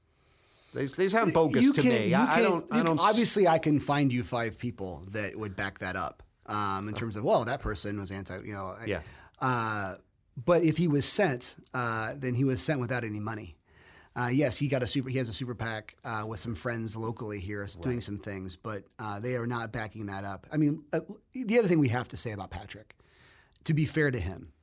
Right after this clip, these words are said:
Speaker 2: is you have to wonder, and I think we have, both know what happened, but you have to wonder what would happen if Mike Bloomberg didn't announce at the exact same time. Bloomberg is so huge. A billion dollars being spent, putting together the campaign,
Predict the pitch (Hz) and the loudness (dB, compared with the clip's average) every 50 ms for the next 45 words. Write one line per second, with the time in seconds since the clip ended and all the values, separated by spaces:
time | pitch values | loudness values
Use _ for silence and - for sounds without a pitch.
0 | _ _ _ - - - - - - - - 139 135 131 123 117 113 110 - - | _ _ _ -20 -20 -20 -20 -20 -12 -4 -2 0 2 2 0 0 -4 -6 -8 -8
1 | - _ _ _ _ _ _ _ _ _ 156 160 143 120 156 180 196 185 - 180 | -10 _ _ _ _ _ _ _ _ _ 0 2 4 4 4 4 2 2 2 2
2 | 151 131 135 131 131 120 117 117 110 107 107 104 104 - _ _ _ - 127 127 | 2 2 2 2 2 2 0 -2 -4 -4 -6 -8 -10 -14 _ _ _ -4 -2 0
3 | 131 123 - 131 127 110 110 104 101 92 - _ _ - 104 95 - 98 92 87 | 0 0 0 -2 -4 -2 -4 -6 -6 -6 -10 _ _ -10 -10 -10 -8 -8 -8 -6
4 | 87 85 87 71 82 85 - 120 110 135 156 143 110 143 156 151 - 147 135 123 | -8 -8 -8 -10 -12 -10 -10 -8 -4 -2 0 0 2 2 0 0 0 0 0 0
5 | 120 117 113 113 107 110 110 92 80 82 80 82 - 85 90 87 - - 90 92 | 0 -2 -2 -4 -4 -6 -6 -6 -6 -6 -6 -8 -8 -10 -10 -10 -8 -8 -8 -8
6 | 87 - 90 90 90 85 82 80 80 - - - _ - - 98 90 90 - - | -8 -10 -10 -10 -8 -8 -8 -10 -10 -12 -16 -20 _ -12 -10 -10 -8 -10 -10 -10
7 | 101 90 82 76 76 76 - 85 90 90 87 95 98 95 - 85 - - _ - | -10 -8 -8 -8 -10 -12 -14 -14 -12 -12 -12 -12 -12 -10 -8 -10 -10 -10 _ -10
8 | - - 82 87 85 80 - 50 50 50 50 - _ _ _ _ _ _ _ - | -10 -8 -10 -10 -12 -12 -14 -14 -14 -16 -18 -20 _ _ _ _ _ _ _ -20
9 | - - 156 170 202 196 165 165 160 151 139 120 - 147 131 110 - - - 120 | -6 0 2 4 4 6 6 4 4 4 2 0 -2 -4 -4 -4 -2 -4 -4 -4
10 | 113 107 104 107 104 95 - - 95 73 50 - - - - - _ _ - - | -4 -4 -4 -6 -6 -10 -12 -14 -16 -16 -14 -14 -14 -14 -14 -16 _ _ -14 -12
11 | 104 107 101 110 147 147 147 139 139 123 110 113 101 107 101 101 104 101 - 95 | -12 -8 -2 0 2 2 2 2 2 0 -2 -2 -4 -4 -4 -6 -8 -10 -10 -12
12 | 98 90 92 90 - - - - 92 92 92 - - - - 170 156 143 127 123 | -12 -12 -12 -12 -12 -12 -10 -10 -8 -8 -8 -10 -12 -4 0 2 4 4 2 0
13 | 113 120 113 110 104 101 101 - - 95 95 92 - 92 95 98 95 | -2 -4 -4 -6 -6 -8 -10 -10 -10 -10 -10 -10 -10 -10 -10 -10 -10